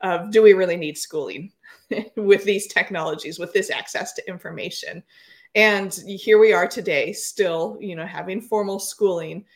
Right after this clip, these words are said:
And in many cases, a lot of teachers still teach without technology or with very limited technology in very old-fashioned ways, even though we live in this very technology-rich world.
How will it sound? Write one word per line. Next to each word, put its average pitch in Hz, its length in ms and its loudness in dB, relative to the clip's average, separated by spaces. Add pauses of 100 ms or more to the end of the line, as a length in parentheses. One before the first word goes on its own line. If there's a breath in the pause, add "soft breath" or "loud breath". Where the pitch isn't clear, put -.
(220 soft breath)
And 170 420 -6
in 185 180 -8
many 180 240 -6
cases, 240 640 0
a 180 60 -8
lot 160 260 -4
of 233 160 -6
teachers 214 500 -4
still 202 240 -4
teach 233 380 -10
without 190 340 -8
technology 202 720 -4
or 175 80 -2
with 156 160 -8
very 180 240 -6
limited 190 400 -4
technology 175 840 -6 (300 loud breath)
in 180 120 -8
very 175 360 0
old-fashioned 175 640 -6
ways, 170 640 -4
even 180 320 -6
though 165 100 -4
we 170 80 -4
live 180 360 -6
in 165 120 -8
this 160 160 -8
very 165 240 -4
technology-rich - 920 -10
world. 151 400 -4